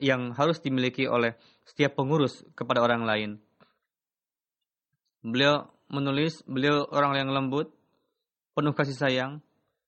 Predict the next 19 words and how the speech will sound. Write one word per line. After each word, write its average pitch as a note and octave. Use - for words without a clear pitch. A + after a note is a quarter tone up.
Ada C#3+
yang D3
mengatakan, C#3
ketika D3+
saya D3
masih C#3+
muda, C#3
masih C#3
anak-anak, C#3
saya C#3+
sedang C#3
me-, C3+
belajar C#3
mengendarai B2+
motor B2+
saat C3
itu, D3+
saya D3+
menabrak C#3+